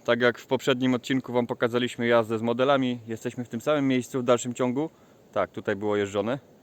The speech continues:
Jesteśmy w dalszym ciągu w tym samym miejscu i postaramy się ogarnąć trochę to, e, to całe, ten, ten, ten obszar tutaj, żeby to miało ręce i nogi.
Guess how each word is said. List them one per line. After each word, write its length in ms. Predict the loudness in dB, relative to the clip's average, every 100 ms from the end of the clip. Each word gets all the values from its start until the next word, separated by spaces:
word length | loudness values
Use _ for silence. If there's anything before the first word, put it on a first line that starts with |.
| _ _ _ _ _ _ _ _ -20 _
Jesteśmy 360 | -10 -8 -2 0
w 40 |
dalszym 280 | 2 2 0
ciągu 300 | 2 2 2
w 60 | -2
tym 140 | -2
samym 260 | 0 0 2
miejscu 600 | 2 2 0 2 4 4
i 120 | 0 -2
postaramy 480 | -4 2 4 4
się 140 | 2 2
ogarnąć 380 | 4 4 2 -2
trochę 260 | -4 -2
to, 280 | 0 2 2 -2 -20 -20 -10
e, 400 | -2 0 0 0 -2
to 140 | -4
całe, 340 | 0 2 2 0
ten, 280 | -2 -2 -2 -4
ten, 240 | 0 0 -2 -6
ten 120 | -2
obszar 360 | 4 4 4 2
tutaj, 340 | 2 4 4 4 -8 -20 -20 -12
żeby 220 | -4 -2
to 120 | 2 4
miało 340 | 8 10 10
ręce 340 | 8 6 4
i 60 | 4
nogi. 500 | 4 4 4 2 0